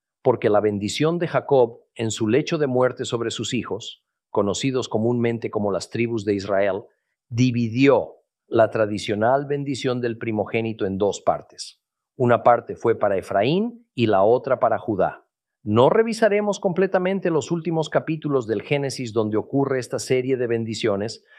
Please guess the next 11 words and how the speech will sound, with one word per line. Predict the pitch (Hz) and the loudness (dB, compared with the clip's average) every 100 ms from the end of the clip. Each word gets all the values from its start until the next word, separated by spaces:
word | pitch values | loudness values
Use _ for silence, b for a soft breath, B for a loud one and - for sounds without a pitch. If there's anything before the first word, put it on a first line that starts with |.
| b _ | b _
pero | 117 113 | 2 2
permítanme | - 107 113 160 165 165 160 139 | 2 0 2 0 0 0 0 -2
resumir | 123 - 113 123 147 | -4 -4 -2 0 0
lo | 139 123 | 0 -4
que | 104 | -4
sucedió | - 92 95 92 117 131 B B B _ | -12 -8 -4 2 4 2 B B B _
porque | - 104 - | -4 -2 -2
tiene | 135 131 120 | 0 0 -2
tanto | - - 143 196 226 226 233 | 4 6 6 4 0 0 0
que | 214 | 2
ver | 185 110 - | 2 0 -2